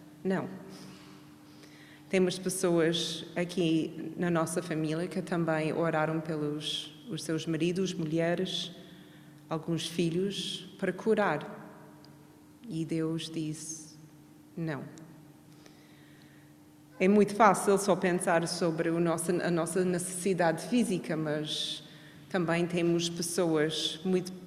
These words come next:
perto do nosso coração, muito próximo a nós, que estão a sofrer com ansiedade, com depressão,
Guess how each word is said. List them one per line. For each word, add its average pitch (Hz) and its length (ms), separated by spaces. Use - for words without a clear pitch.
perto 175 320
do 165 120
nosso 170 320
coração, 165 500
muito 165 260
próximo 180 600
a - 20
nós, 165 380
que - 80
estão 175 320
a 170 60
sofrer 170 460
com 170 200
ansiedade, 165 720
com 190 140
depressão, 180 760